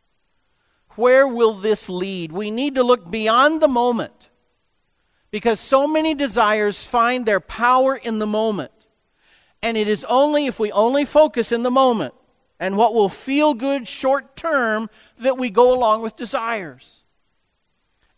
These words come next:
As soon as we make ourselves raise our eyes up and look out a month, look out tomorrow morning when I have to go home, look out at the end of the trip, look out whatever the detail might be,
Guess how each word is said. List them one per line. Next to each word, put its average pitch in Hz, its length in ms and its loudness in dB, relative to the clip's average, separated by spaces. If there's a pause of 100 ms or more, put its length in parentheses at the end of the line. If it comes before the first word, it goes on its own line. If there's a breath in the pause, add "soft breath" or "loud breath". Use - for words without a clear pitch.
As 226 220 -2
soon 339 500 -2
as 208 140 -4
we 240 120 -6
make 247 360 -2
ourselves 233 580 -2
raise 262 420 -2
our 302 180 0
eyes 220 360 -2
up 214 180 0
and 196 160 -8
look 240 220 -4
out 254 160 0
a 277 80 -2
month, 233 560 -6 (840)
look 254 220 0
out 254 220 2
tomorrow 247 300 -2
morning 254 460 -2
when 214 140 -4
I 214 120 0
have 214 140 -2
to 233 80 -12
go 226 160 2
home, 226 480 0
look 247 220 0
out 247 220 2
at 233 100 -6
the 233 180 -8
end 285 180 -2
of 277 60 -8
the 262 100 -6
trip, 262 440 -4
look 247 240 -4
out 240 220 -2
whatever 285 520 -2
the 285 120 -8
detail 254 580 -6
might 233 340 -4
be, 233 440 -8